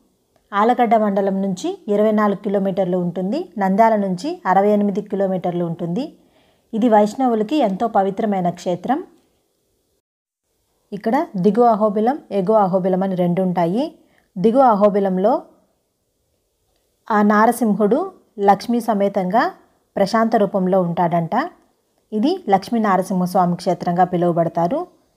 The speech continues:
ఇప్పుడు మనం ఆ ప్లేస్కి వచ్చాము. ఇక్కడ దిగువ అహోబిలంలో లక్ష్మీ నారసింహుని దర్శించుకొని ఆ తర్వాత ఎగువ అహోబిలానికి బయలుదేరదాం.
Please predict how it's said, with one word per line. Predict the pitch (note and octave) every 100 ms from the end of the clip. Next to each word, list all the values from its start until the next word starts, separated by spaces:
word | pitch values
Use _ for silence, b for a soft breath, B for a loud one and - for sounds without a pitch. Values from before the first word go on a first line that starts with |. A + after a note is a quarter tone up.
| _ _ _ _ -
ఇప్పుడు | G3+ A3
మనం | G#3 G#3 E4+ - _ -
ఆ | F#3+
ప్లేస్కి | F#3 G3 F#3+ G3 F#3
వచ్చాము. | E3 - F3+ G3 E4+ - _ _ _ _ _ _ _ F3+
ఇక్కడ | F3+ A#3 F4+ F4+
దిగువ | G#3+ A3+
అహోబిలంలో | G#3 G#3 G3 G3+ G3 C4+ G4+ - _ _ -
లక్ష్మీ | G#3+ G#3 A3+
నారసింహుని | G#3+ G3 F#3+ G3 G3 F#3+
దర్శించుకొని | F3+ F3 G3 E3+ - G#3 F4 -
ఆ | G3+
తర్వాత | - D4 G3 D4 F#4 _ -
ఎగువ | F#3+ G#3+
అహోబిలానికి | G3+ G3 F#3+ F#3+ F3+ G3+
బయలుదేరదాం. | B3 F3 E3 E3 D#3 D#3+